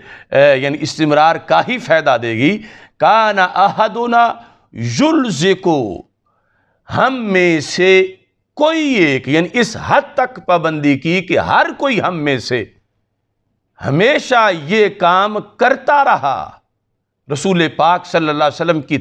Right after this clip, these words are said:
तरफ से तंबीह के बाद कि हम जब जमात में खड़े होते थे तो युलज़िकु मनकिबहु बिमनकिबि साहिबिही, कि वो अपना कंधा अपने साहिब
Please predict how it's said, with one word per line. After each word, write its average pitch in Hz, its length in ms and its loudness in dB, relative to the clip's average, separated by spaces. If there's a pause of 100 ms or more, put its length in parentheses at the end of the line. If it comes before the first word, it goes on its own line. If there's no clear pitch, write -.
तरफ 156 180 0
से 147 200 -6
तंबीह 139 360 -2 (100)
के 131 120 0
बाद 123 420 0 (280)
कि 131 60 -2
हम 190 200 -4
जब 180 280 -2
जमात 151 440 2
में 226 160 -6
खड़े 180 240 -4
होते 151 400 -2
थे 135 260 2 (440)
तो 147 120 2
युलज़िकु 160 1000 0 (200)
मनकिबहु 151 1120 0
बिमनकिबि 143 920 -2
साहिबिही, 117 760 -4 (600)
कि 165 80 2
वो 196 140 2
अपना 175 580 -2 (180)
कंधा 220 400 -2 (1080)
अपने 196 520 0
साहिब 185 520 0